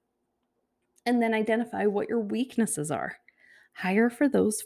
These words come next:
first. If you're not sure what they are, be old-fashioned, get a piece of paper, draw a line down the middle.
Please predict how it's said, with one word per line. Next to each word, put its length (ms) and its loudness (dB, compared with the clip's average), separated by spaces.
first. 640 -4
If 120 -4
you're 120 -2
not 280 -2
sure 320 -2
what 280 -4
they 180 -4
are, 400 -4
be 160 0
old-fashioned, 720 -4
get 140 -6
a 20 -8
piece 300 -4
of 120 -8
paper, 460 -4
draw 240 2
a 80 2
line 180 -2
down 200 -2
the 40 -2
middle. 300 -2